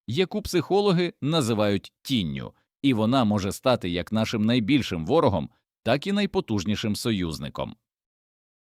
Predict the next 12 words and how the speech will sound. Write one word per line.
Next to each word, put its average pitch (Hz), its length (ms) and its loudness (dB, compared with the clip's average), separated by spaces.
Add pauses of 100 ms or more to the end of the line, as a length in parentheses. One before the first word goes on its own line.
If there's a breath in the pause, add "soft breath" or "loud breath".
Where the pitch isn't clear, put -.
(300)
Але 107 300 2
спочатку 147 640 -2
невідкладне 131 760 0
питання. 71 580 -4 (140)
Чи 190 160 0
готові 220 420 0
ви 196 160 2
зустрітися 165 680 -4
з - 80 -6
тією 120 340 0
частиною 90 540 -4
себе, 160 440 0